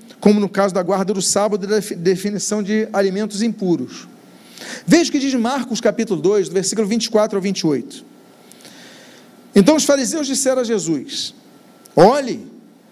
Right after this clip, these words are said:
porque eles estão fazendo o que não é lícito aos sábados." Ele res-, ele lhes respondeu:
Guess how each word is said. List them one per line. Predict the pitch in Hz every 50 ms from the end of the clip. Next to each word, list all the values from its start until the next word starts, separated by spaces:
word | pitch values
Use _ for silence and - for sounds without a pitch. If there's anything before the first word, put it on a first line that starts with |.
| - - - - - - - -
porque | - 254 240 254 262 320
eles | 359 359 349 330 277
estão | 277 262 - - 330 320
fazendo | 226 - 269 226 202 196 269 320 311
o | 277
que | 285 262
não | 254 294 339
é | 330 269
lícito | 214 226 302 339 277 - 349
aos | 349 320 240
sábados." | - - 285 330 349 330 294 226 165 - - - - - - - - _ _ - - - - - _ - - _ - - _ - - - - - _ - - _ - - -
Ele | 202 240 262 247
res-, | 220 208 214 208 214 180 180 180 185 180 - - -
ele | - 190 220 247
lhes | 233 202 175
respondeu: | 175 190 180 185 202 180 160 170 165 156 131 - -